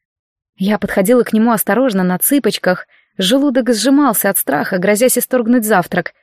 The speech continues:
Пальцы похолодели, а ноги едва держали. Я словно подкрадывалась к дикому зверю, который в любой момент мог броситься на меня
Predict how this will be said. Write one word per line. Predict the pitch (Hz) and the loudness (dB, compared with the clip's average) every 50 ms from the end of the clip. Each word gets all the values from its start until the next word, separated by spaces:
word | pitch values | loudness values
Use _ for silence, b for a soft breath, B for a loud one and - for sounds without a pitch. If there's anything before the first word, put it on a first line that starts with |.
| _ _ _ _ _ | _ _ _ _ _
Пальцы | - 220 202 - - - 170 | -2 -2 0 0 -4 -6 -6
похолодели, | 196 180 - 190 190 190 196 233 294 262 220 185 b b b b b b | -6 -4 -2 0 0 0 2 2 2 4 4 2 b b b b b b
а | - 202 | 0 2
ноги | 214 240 277 269 220 233 | 4 4 4 2 2 0
едва | 254 214 247 233 208 220 254 240 | -2 0 0 -2 0 2 0 0
держали. | 190 226 233 - 196 196 196 180 180 175 180 180 180 _ _ _ _ _ _ _ _ _ _ _ _ | 2 0 0 0 0 -2 0 0 0 -2 -2 -4 -8 _ _ _ _ _ _ _ _ _ _ _ _
Я | - 208 202 | -4 -2 -2
словно | - - 240 247 220 226 196 | 0 2 2 2 2 2 2
подкрадывалась | 214 214 - - - 196 285 226 196 190 208 202 196 | 0 -2 -2 0 0 0 2 2 2 2 2 2 2
к | 190 208 | 0 0
дикому | 247 262 - 262 269 294 | -2 0 2 2 2 2
зверю, | 262 277 320 294 220 190 | 2 2 2 2 2 2
который | - 202 190 240 247 240 226 | 0 0 0 2 2 2 2
в | 202 196 196 | 0 0 0
любой | 220 240 269 311 | 0 0 0 2
момент | 294 285 277 285 302 262 - 170 | 2 2 2 2 2 0 0 0
мог | 196 208 190 | -2 -2 -2
броситься | 185 196 277 302 262 - 185 - - 185 | -2 0 0 0 0 -2 -4 -2 -2 0
на | 196 | 0
меня | 208 214 233 269 277 202 | 2 2 2 2 0 0